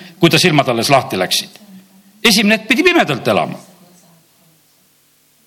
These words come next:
Ja siis sai väga rõõmsalt elada ka silmad lahti. Nii et, kallid, nii see on. Eh, Luuka kolmeteistkümnendas peatükis, no ma täna räägin Jumala headusest ja Luuka,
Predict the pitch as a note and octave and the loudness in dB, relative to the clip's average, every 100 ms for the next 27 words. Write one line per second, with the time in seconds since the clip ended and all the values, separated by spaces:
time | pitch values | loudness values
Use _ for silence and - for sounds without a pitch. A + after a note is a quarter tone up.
0 | _ _ _ - G3+ C#4 - D#3+ G3 D#3 | _ _ _ 0 0 0 -2 -2 -2 -4
1 | D#3+ B2 - D3 B2+ A2+ - - - - | -6 -6 -2 -2 -2 -4 -6 -16 -20 -10
2 | - B2+ A2 A2 - - - - - - | -4 -2 -2 -4 -10 -16 -20 -14 -12 0
3 | A3 A#3 - - - - - - - G#3 | 0 0 -6 -8 -8 -10 -20 -10 -2 0
4 | G#3 G#3+ A3 G3+ G2+ - - - - D#3+ | 2 0 2 0 -4 -10 -16 -14 -6 -2
5 | D3 C#3+ - - A#3+ B3+ A#3+ A#3+ A3+ A#3 | -2 -2 -6 2 2 2 2 2 2 0
6 | B3+ - F3 D3+ D3+ - G#3 E3+ - - | -2 0 0 0 -2 0 0 0 -6 -8
7 | F#2+ - - - - - G3+ F#3+ - - | -6 -6 -10 -18 -14 0 2 2 0 0
8 | G3+ A#3 G#3 A3+ F#3 D#3+ G3+ F3+ F3+ F#3 | 2 2 2 0 -2 0 0 0 0 -4
9 | - B2+ B2 - D3 F#3+ F#3 C#3 | -4 -4 -2 0 0 0 0 0